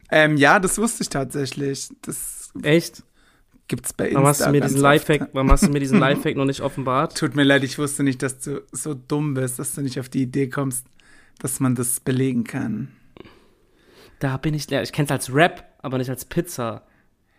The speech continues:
Speaker 1: Ja,
Speaker 2: Also
Speaker 1: aber es ist doch ein Teigfladen. Kannst da was draufschmeißen und überbacken.
Speaker 2: Du bist, du bist auch so ein Teigfladen, ey. Ich komm gleich.
Speaker 1: Kannst du auch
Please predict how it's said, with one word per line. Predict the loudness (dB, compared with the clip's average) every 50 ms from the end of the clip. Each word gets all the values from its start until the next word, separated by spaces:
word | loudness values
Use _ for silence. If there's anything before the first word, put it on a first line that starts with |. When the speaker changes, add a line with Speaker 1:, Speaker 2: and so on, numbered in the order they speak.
| _ _ _ _ _ -10
Speaker 1:
Ja, | -8 -4 -4 -2 -2 -2
Speaker 2:
Also | -2 0 0 2 2
Speaker 1:
aber | 2 2 0
es | 0 0
ist | 0 -2
doch | -2 -2
ein | -6 -10
Teigfladen. | -8 -2 0 0 0 0 -4 -8 -10 -6 -6 -4 -4 -6 -8 -10 -10 -12 -10
Kannst | -8 -8 -8 -6 -6
da | -8 -8 -6 -8
was | -10 -12 -10
draufschmeißen | -8 -6 -6 -6 -6 -8 -8 -6 -6 -6 -6 -6 -6
und | -6
überbacken. | -6 -4 -6 -4 2 2 4 4 2
Speaker 2:
Du | 0 0
bist, | 0 0 0 -4 -10 -18 -20 -20 -20 -20 -20
du | -20
bist | -18 -14 -10
auch | -8 -6 -2
so | -2 -2
ein | -2 -4
Teigfladen, | -8 -6 -4 -4 -4 -4 -8 -8 -6 -6 -6 -6 -8 -8 -10
ey. | -10 -12 -14
Ich | -14 -12
komm | -8 -8 -6
gleich. | -6 -6 -4
Speaker 1:
Kannst | 2 2 4 4 4 2 0 4
du | 4 4 6 6
auch | 6 8 8 6 6 4 0 -8